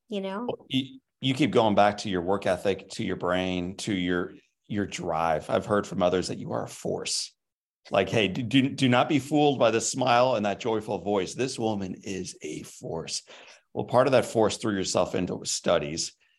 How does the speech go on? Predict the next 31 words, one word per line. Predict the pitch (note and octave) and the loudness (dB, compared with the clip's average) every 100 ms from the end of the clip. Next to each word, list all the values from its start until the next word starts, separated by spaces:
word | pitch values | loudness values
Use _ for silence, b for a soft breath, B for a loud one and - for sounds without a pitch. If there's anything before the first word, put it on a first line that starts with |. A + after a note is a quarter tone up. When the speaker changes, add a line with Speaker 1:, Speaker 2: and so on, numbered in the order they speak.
| _ _ - | _ _ -2
Speaker 2:
Uh, | - - G2+ - | 0 2 2 2
I, | A#2 | 0
unfortunately, | A2+ B2 A#2+ G#2+ G2 | 2 2 2 0 0
John | G#2 G#2 | 4 4
O'Leary | G#2 G2 F#2 | 4 -2 -4
did | F#2 | -2
not | F#2 A2 | 2 2
have | G2+ G2+ | 2 0
that | G2+ - | 0 -2
same | G2 E2 | -4 -6
force | - G2 D#2+ - - | -2 0 0 -4 -2
going | F#2 F2+ | 0 0
through | F#2+ | -2
high | F2 E2 | -2 -2
school | - F#2 E2 | -2 -2 -2
and | F#2 F2 | -2 -6
college, | - F#2+ F2+ F2+ | 0 2 2 0
which | F2 G#2 | -4 -4
is | F2+ | 2
why | G2+ F#2+ | 4 6
I'm | F#2 | 6
not | F#2 F#2 | 4 2
a | |
medical | G2 F#2+ - | 4 2 0
doctor | F#2+ A#2 A#2 - F2 | 0 2 2 0 -6
these | E2 - | -6 -4
days. | F2 D#2 E2 - | -2 -2 -2 -6
Speaker 1:
It's | b b b b _ _ _ _ _ _ | b b b b _ _ _ _ _ _
Speaker 2:
I, | B2 C#3 D3+ G3 | 4 6 8 8
Speaker 1:
all | C#4 D4 | 8 4
good. | A#3+ A#3 - | 2 -2 -4